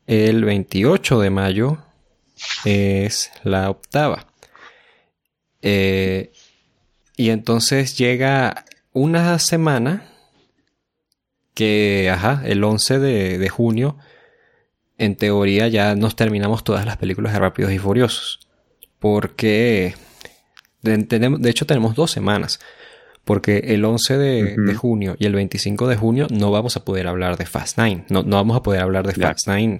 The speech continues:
Speaker 1: ju-, el, justo el día de, del estreno. Me encantaría,
Speaker 2: Claro.
Speaker 1: pero no podemos. Entonces no sé qué vamos a hacer.
Speaker 2: No, capaz
Speaker 1: La
Speaker 2: que sí.
Speaker 1: verdad que no tengo ni idea de
Speaker 2: Yo,
Speaker 1: qué
Speaker 2: yo,
Speaker 1: vamos a
Speaker 2: yo
Speaker 1: hacer
Speaker 2: te
Speaker 1: aquí.
Speaker 2: dejé la, <laughs> yo, yo te dejé la propuesta.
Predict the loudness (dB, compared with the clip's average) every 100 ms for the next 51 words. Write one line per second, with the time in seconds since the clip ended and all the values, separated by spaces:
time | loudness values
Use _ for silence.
0 | -10 -16 -4 -2 0 -2 -2 -2 0 -4
1 | -2 -2 -2 -4 -8 -12 -10 -8 -4 -4
2 | -4 -8 -20 -20 -16 -6 -2 0 -2 -6
3 | -6 -2 0 0 0 -4 -2 -2 -4 -8
4 | -8 -6 -8 -6 -4 0 0 0 -4 -14
5 | -20 _ _ _ _ _ -6 -2 0 0
6 | 0 0 0 0 0 0 0 0 0 0
7 | 0 -2 -2 0 0 2 0 -2 -6 -6
8 | _ _ -20 -20 -20 -10 -2 0 0 0
9 | 2 2 0 0 0 0 2 2 2 2
10 | 2 0 2 0 -2 -8 _ _ _ _
11 | _ _ -18 -10 -6 -4 -4 -2 0 2
12 | 0 0 0 -2 -2 -2 -2 -4 -4